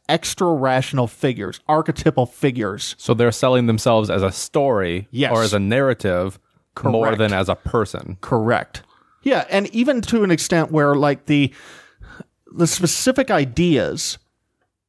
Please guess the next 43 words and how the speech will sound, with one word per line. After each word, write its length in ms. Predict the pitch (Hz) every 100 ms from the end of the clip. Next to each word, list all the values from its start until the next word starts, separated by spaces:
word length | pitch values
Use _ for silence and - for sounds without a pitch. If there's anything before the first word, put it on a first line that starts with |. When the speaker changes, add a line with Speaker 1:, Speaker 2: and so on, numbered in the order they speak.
| _ _ _ _ 160
Speaker 1:
and 120 | 156
the 80 | 139
specific 520 | - 170 - 170 -
facts 480 | - 160 180 175 -
surrounding 560 | - 156 143 139 127
an 100 | 123
issue 380 | 143 143 - 123
start 340 | - 143 165
to 80 | -
matter 420 | 151 127 131 127
less 360 | 120 120 123 -
and 120 | 113
less 440 | 113 110 101 - 127
the 100 | 110
more 300 | 113 117 117
you 300 | 113 120 113 -
buy 380 | 110 117 117 - -
into 720 | 165 165 156 - 131 123 117 - - - - _ _ _ _ _ _ _ _
those 280 | 120 123 113
stories. 420 | - 240 220 131
And 280 | - 156 151
there's 200 | 165 143
a 40 | 131
lot 380 | 131 135 165 151
of 140 | 120
reasons 440 | 135 143 120 117 -
for 180 | - 104
that. 280 | 98 123
Part 200 | - 170
of 80 | 151
it 80 | 135
is 200 | 127 117
that 200 | 135 123
as 240 | 147 123
humans, 340 | - 143 131 113
we're 140 | 127
just 240 | 123 120 123
very 480 | 120 151 151 143
compelled 580 | - 127 - 139 113 117
by 180 | 120 110
an 60 | -
extra 360 | 135 131 - 123
rational, 680 | 110 113 107 - 117 -